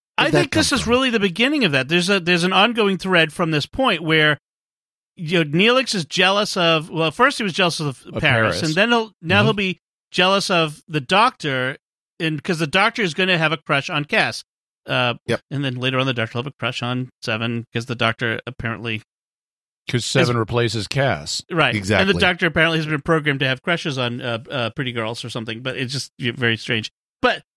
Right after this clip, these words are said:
Speaker 1: I think this is the root of that, of, uh, eventually this
Speaker 2: It
Speaker 1: development
Speaker 2: is.
Speaker 1: in the characters. So that, I wanna mention that other part where the, where it comes up that if they all beam off over to the Romulan ship,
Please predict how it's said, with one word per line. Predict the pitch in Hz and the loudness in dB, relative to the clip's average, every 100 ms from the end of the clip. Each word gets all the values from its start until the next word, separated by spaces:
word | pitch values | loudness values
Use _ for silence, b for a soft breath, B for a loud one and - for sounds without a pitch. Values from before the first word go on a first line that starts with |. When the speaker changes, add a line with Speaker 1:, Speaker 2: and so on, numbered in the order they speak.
| - | -4
Speaker 1:
I | 226 | 0
think | 254 226 | 0 0
this | 240 214 | -2 -2
is | |
the | 180 180 | 0 2
root | 220 240 | 2 2
of | 170 131 | 0 2
that, | 123 113 - | 0 -2 -6
of, | 156 139 | -10 -4
uh, | 143 131 135 | -2 -2 -2
eventually | 127 156 - 151 | 0 0 0 -2
this | 123 120 123 | -2 0 2
Speaker 2:
It | |
Speaker 1:
development | 123 143 143 123 | 2 2 0 -4
Speaker 2:
is. | 117 | -4
Speaker 1:
in | |
the | 110 | -6
characters. | - 127 120 - 64 - - _ _ _ | -4 -2 -2 -8 -18 -18 -20 _ _ _
So | 190 226 220 196 - _ _ _ - | -6 0 0 0 -8 _ _ _ -4
that, | 190 262 262 | 2 2 2
I | 247 | 2
wanna | 254 | 2
mention | 247 262 214 | 0 -2 -2
that | 180 175 | 0 2
other | 185 | 0
part | - 123 120 | -2 -4 -2
where | 143 147 147 - | 0 2 2 -2
the, | 160 151 147 - | -6 -4 -4 -8
where | 170 147 | -6 -4
it | 147 | -2
comes | 185 165 | -2 2
up | 185 175 - | 2 0 0
that | 151 147 - _ _ - | 0 0 -4 _ _ -2
if | 262 - | -2 2
they | 240 226 | 2 4
all | 262 285 | 2 2
beam | 208 247 226 | 0 0 2
off | 233 190 147 - | 4 4 2 0
over | 180 170 175 | -2 -2 -4
to | - 180 170 - | -2 -2 -2 -6
the | 151 151 143 143 _ _ _ - | -2 0 0 -4 _ _ _ -10
Romulan | 160 156 180 180 175 139 135 | -8 0 2 4 2 0 0
ship, | 269 175 | 2 2